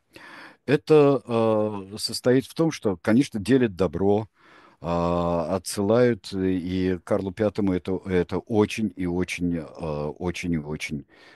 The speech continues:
э, кстати всё приходится. Но, э, нужно же дальше идти. И вот те, кто был, э,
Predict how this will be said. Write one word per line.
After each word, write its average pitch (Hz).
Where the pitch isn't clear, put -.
э, 131
кстати -
всё -
приходится. -
Но, 135
э, -
нужно 82
же 78
дальше 147
идти. 113
И 98
вот 95
те, 120
кто -
был, 98
э, -